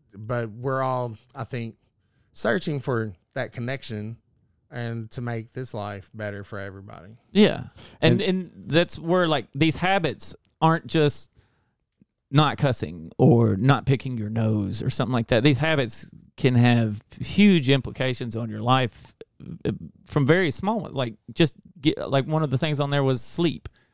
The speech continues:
Speaker 2: I wanted to
Speaker 1: Right.
Speaker 2: get six to eight hours of sleep. That
Speaker 1: Which
Speaker 2: has
Speaker 1: is a
Speaker 2: implications throughout the rest of my
Speaker 1: Well,
Speaker 2: life.
Speaker 1: well, I mean, that's
Speaker 2: Like, if I, I
Speaker 1: important
Speaker 2: can get, I can
Speaker 1: for
Speaker 2: get more
Speaker 1: your
Speaker 2: work done, more,
Speaker 1: Well,
Speaker 2: you know, you know, I'm in a
Speaker 1: your,
Speaker 2: better mood.
Speaker 1: your physical well-being
Speaker 2: Yeah, your
Speaker 1: and
Speaker 2: mental well-being.
Speaker 3: And, you know, you mentioned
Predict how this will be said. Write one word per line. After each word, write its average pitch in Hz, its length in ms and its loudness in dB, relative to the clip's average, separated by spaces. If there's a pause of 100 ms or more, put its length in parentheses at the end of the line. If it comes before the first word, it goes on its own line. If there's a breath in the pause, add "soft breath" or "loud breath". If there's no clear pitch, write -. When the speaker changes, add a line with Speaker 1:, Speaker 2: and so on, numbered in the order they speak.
(240)
Speaker 2:
I 135 40 -2
wanted 143 160 8
to 139 60 2
Speaker 1:
Right. 156 60 0
Speaker 2:
get 147 100 0
six - 240 -6
to - 80 -4
eight 151 180 4
hours 147 240 2
of 113 80 -6
sleep. - 280 -2 (320 soft breath)
That - 60 0
Speaker 1:
Which 269 80 4
Speaker 2:
has 247 100 6
Speaker 1:
is 170 60 2
a - 20 2
Speaker 2:
implications 185 520 0
throughout 180 220 2
the 135 60 0
rest 139 280 2
of 139 60 -2
my 120 100 2
Speaker 1:
Well, - 100 2
Speaker 2:
life. 190 240 4
Speaker 1:
well, 160 140 8
I 151 40 6
mean, 160 180 4
that's 151 120 6
Speaker 2:
Like, 165 120 6
if 139 80 8
I, 143 80 4
I - 40 6
Speaker 1:
important 151 240 6
Speaker 2:
can 143 160 2
get, 135 360 2
I 226 80 2
can 156 140 2
Speaker 1:
for 139 140 6
Speaker 2:
get 127 80 6
more 135 120 8
Speaker 1:
your 120 80 6
Speaker 2:
work 202 200 6 (100)
done, 143 360 4
more, 117 140 4
Speaker 1:
Well, 135 280 4
Speaker 2:
you 147 100 2
know, 131 160 0
you 135 120 2
know, 127 140 0
I'm 123 400 -6
in 135 80 -4
a 131 80 2
Speaker 1:
your, 135 100 4
Speaker 2:
better 135 180 4
mood. 180 440 8
Speaker 1:
your 131 140 8
physical 127 600 4
well-being 120 640 2
Speaker 2:
Yeah, 135 300 4
your 135 100 4
Speaker 1:
and 131 140 4
Speaker 2:
mental 139 320 4
well-being. 139 600 4
Speaker 3:
And, 123 80 -6
you 143 100 -2
know, 143 80 0
you 143 160 0
mentioned 110 420 -2